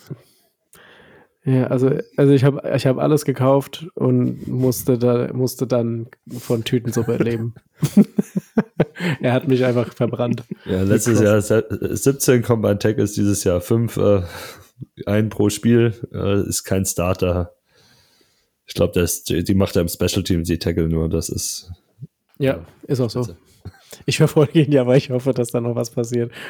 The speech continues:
Speaker 1: Aber das, was er tackelt, macht er in Special Teams.
Speaker 2: Ähm, einen Platz später gegen Kirby Joseph.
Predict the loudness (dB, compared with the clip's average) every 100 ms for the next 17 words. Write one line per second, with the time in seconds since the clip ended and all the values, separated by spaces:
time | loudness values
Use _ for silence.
0 | -6 -4 0 0 0 0 0 0 0 0
1 | 0 -2 -2 -2 -4 -4 -4 -4 -6 -6
2 | -4 0 0 2 0 0 0 0 -2 -2
3 | 0 0 0 0 0 2 2 2 2 2
4 | 2 2 2 -2 -2